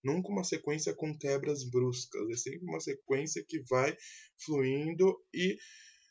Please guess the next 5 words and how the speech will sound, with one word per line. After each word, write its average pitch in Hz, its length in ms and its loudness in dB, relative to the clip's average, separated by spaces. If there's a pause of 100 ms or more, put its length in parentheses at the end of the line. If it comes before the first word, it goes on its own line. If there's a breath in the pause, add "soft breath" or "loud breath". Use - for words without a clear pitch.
(580 loud breath)
as 139 220 4
ideias 139 760 10
dos 123 200 -4
parágrafos 110 800 -2 (880)
posteriores, 135 1000 8